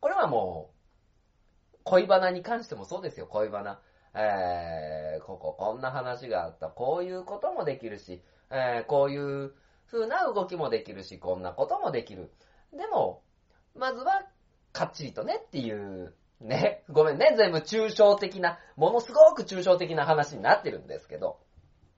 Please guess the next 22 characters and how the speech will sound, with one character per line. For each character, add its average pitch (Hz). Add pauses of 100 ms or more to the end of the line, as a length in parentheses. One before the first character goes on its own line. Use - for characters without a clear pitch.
(760)
で、 247 (300)
え 123
ー、 -
最 208
終 214
的 214
に、 277 (380)
あ 127
の 101 (920)
ー、 -
そ -
の -
二 -
つ 254
の、 - (300)
悩 120
み 117
事 110
両 135
方 135
と 156
も 240